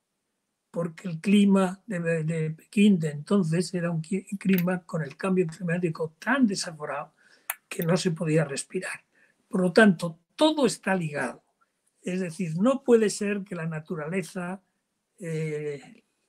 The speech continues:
toda la naturaleza, si la machacamos o la, la maltratamos en una cosa, no, no responda por otro lado. Por lo tanto, creo yo que todo es una unidad,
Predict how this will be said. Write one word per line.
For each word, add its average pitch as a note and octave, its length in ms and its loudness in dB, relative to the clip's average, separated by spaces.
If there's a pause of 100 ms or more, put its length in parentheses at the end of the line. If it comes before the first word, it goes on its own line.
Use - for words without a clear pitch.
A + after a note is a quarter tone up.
(160)
toda G#3+ 260 4
la E3 100 -8
naturaleza, D#3+ 680 -8 (520)
si - 280 -4
la E3 120 -2
machacamos F#3+ 720 2
o F3 60 -2
la, D#3 180 -2 (100)
la D#3+ 140 -4
maltratamos E3 800 2
en E3+ 100 -2
una F3 220 0
cosa, D#3+ 440 -4 (520)
no, G2 200 0
no G#3+ 240 2
responda G3+ 640 0
por F3+ 140 0
otro F3 200 0
lado. C#3+ 220 -2 (440)
Por F3 160 -8
lo F3+ 120 -6
tanto, A3 500 0 (240)
creo A3 360 4
yo F#3 360 -2
que D#3 540 -10
todo F#3+ 400 -2
es F#3+ 220 -4
una G#3 340 0
unidad, C#3+ 640 -10